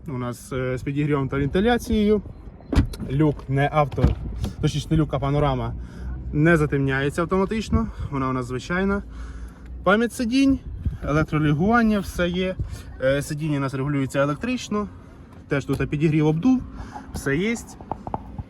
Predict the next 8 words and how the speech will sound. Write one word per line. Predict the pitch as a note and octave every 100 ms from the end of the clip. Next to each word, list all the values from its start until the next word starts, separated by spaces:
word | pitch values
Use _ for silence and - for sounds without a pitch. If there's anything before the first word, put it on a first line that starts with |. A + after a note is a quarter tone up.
| - - - - - -
Ось | C#3+ B2
такий | C3 D3+ C#3+ - - - -
руль | E3 A3+
у | A#3
нас, | A3 A3 - - - - - - - - -
ось | D3 C3+
так | - C3+
виглядає | C3 C3 C3+ C3